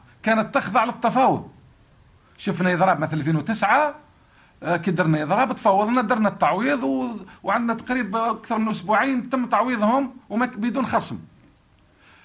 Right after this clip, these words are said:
معناه تخضع للتفاوض حسب المطالب.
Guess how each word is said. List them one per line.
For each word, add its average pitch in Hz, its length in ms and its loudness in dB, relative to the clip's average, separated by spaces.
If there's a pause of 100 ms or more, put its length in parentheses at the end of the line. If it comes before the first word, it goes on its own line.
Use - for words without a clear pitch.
(500)
معناه 190 340 2
تخضع 214 460 0
للتفاوض 220 580 -2
حسب 180 280 -8
المطالب. 185 460 -2